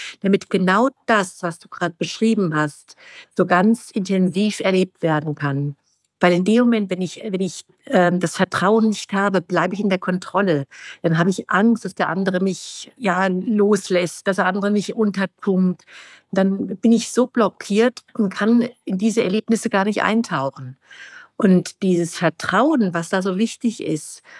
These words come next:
das konnte ich bei dir sehr, sehr schnell aufbauen. Das war innerhalb von, man kann sagen,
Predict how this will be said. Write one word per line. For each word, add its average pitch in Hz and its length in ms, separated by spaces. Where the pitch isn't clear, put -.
das 185 180
konnte 233 280
ich 202 100
bei 196 140
dir 196 280
sehr, 220 380
sehr 240 160
schnell 208 260
aufbauen. 143 880
Das 165 180
war 190 100
innerhalb 196 400
von, 190 480
man 196 140
kann 202 180
sagen, 196 640